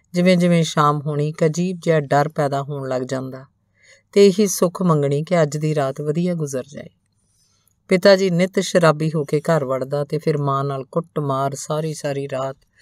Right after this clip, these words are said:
ਮਾਂ ਦੀ ਜਾਗਦੇ ਲੰਘ ਜਾਂਦੀ। ਕਦੇ ਮਾਂ ਨੂੰ ਬਾਹੋਂ ਫੜ ਬਾਹਰ ਕੱਢਣਾ ਤੇ ਕਦੇ ਸਾਨੂੰ। ਮਾਂ ਨੇ ਲੋਕਾਂ ਦਾ ਬੜਾ ਕੰਮ ਧੰਦਾ ਕਰਕੇ ਸਾਡੀ ਰੋਟੀ ਦਾ ਜੁਗਾੜ ਕਰਨਾ, ਪਰ ਜਿਹੜੇ ਚਾਰ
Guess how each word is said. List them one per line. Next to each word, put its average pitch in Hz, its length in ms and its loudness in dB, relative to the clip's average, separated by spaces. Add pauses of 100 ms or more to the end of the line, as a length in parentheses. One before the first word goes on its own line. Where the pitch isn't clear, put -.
(340)
ਮਾਂ 156 260 6
ਦੀ 160 140 0
ਜਾਗਦੇ 143 540 -2
ਲੰਘ 123 300 -6
ਜਾਂਦੀ। 143 340 -12 (600)
ਕਦੇ 202 200 8
ਮਾਂ 156 260 4
ਨੂੰ 156 180 -2
ਬਾਹੋਂ 139 320 -4
ਫੜ 139 220 -4
ਬਾਹਰ 131 340 -6
ਕੱਢਣਾ 156 480 -4 (440)
ਤੇ 185 100 -4
ਕਦੇ 160 280 2
ਸਾਨੂੰ। 127 440 -4 (1700)
ਮਾਂ 170 240 6
ਨੇ 185 140 4
ਲੋਕਾਂ 160 380 0
ਦਾ 156 100 0
ਬੜਾ 147 340 0
ਕੰਮ 147 260 -2
ਧੰਦਾ 147 300 -4
ਕਰਕੇ 147 360 -6
ਸਾਡੀ 139 340 -2
ਰੋਟੀ 139 320 -4
ਦਾ 139 140 -2
ਜੁਗਾੜ 131 460 -8
ਕਰਨਾ, - 420 -16 (520)
ਪਰ 185 120 4
ਜਿਹੜੇ 190 300 0 (120)
ਚਾਰ 165 300 4